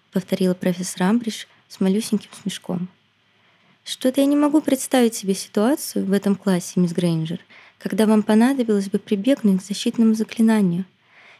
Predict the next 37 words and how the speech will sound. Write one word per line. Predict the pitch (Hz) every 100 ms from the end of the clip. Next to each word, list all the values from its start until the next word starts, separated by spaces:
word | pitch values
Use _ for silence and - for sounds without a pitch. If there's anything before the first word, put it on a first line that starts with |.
| _ -
Или | 254
вы | 269 254
думаете, | 277 269 254 247
что | -
во | 247
время | 247 247 240
урока | 240 240 269 247
на | 226
вас | 220 233
кто-то | - 254 254
может | 226 220 -
напасть?» | 226 - 254 302 - - _ _ _ _ _ _ _ _ -
«Мы |
что, | 226 - 202 185 190 -
не | 208
будем | 190 208 208
применять | 202 202 196 -
магию?» | 208 277 285 190 -
громко | 190 175 -
спросил | - - - 190
Рон. | 175 175 180 _ _ _ _ _ _ _
«На | 220
моих | 233 240 240
уроках | 254 311 - 196
желающие | - 214 208 185 - 190
что-либо | - 190 175 -
сказать | - 185 214 294 -
поднимают | 185 196 202 233 247 -
руку, | 269 262 - 180
мистер | 180 180 - - 185 185 190 _ -
Уизли», | 220 233 208 175 180
сказал | - - 175 175
Рон, | 185 233
выбрасывая | 214 185 185 185 190 185
руку | 190 -
в | 185
воздух. | 185 180 196 -